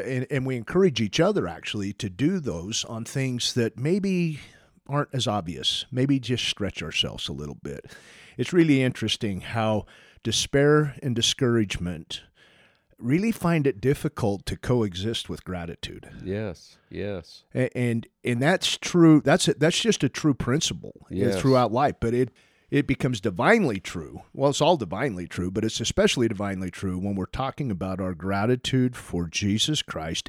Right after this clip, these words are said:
Speaker 1: and him crucified
Speaker 2: Mm-hmm.
Speaker 1: and everything that that means. Not
Speaker 2: Right.
Speaker 1: just the title, not just what we talk about in Sunday school class, not just what we talk about, uh, or hear about, you know, over the pulpit or from, even from the brethren.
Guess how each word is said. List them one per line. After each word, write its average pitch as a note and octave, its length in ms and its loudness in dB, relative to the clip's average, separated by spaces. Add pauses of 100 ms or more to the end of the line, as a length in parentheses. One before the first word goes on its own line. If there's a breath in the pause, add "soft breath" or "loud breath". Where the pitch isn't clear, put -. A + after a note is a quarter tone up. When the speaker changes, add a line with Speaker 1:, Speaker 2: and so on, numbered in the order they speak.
Speaker 1:
and G2 260 -6
him A2 280 -4
crucified G2 640 -2
Speaker 2:
Mm-hmm. F2 420 -8
Speaker 1:
and A#2 160 0 (120)
everything G3 380 4
that D#3+ 120 0
that D3+ 180 4
means. D#3+ 480 -2 (120)
Not D#3 240 2
Speaker 2:
Right. G3+ 80 -6
Speaker 1:
just F#3+ 320 6
the F3 100 2
title, G#2+ 500 -2 (240 loud breath)
not D3+ 260 0
just F3+ 200 4
what F3 140 4
we D3+ 80 6
talk C3 320 2
about A#2 320 6
in A2 260 0
Sunday B2+ 380 2
school G#2 260 -2
class, F#2 480 -4 (220 loud breath)
not E3+ 180 2
just F3 220 2
what D#3 100 -4
we C3+ 80 0
talk B2 340 0
about, A#2 440 2 (400 loud breath)
uh, A2+ 200 2
or A#2+ 180 4
hear C3 280 4
about, A2 480 0
you A#2+ 80 -2
know, A2 240 -2
over A#2 240 -2
the G#2 160 -2
pulpit A2 520 0
or F#2+ 140 -2
from, A2 360 -2
even D#3+ 240 2
from D#3+ 180 -4
the C#3+ 100 0
brethren. A2 500 0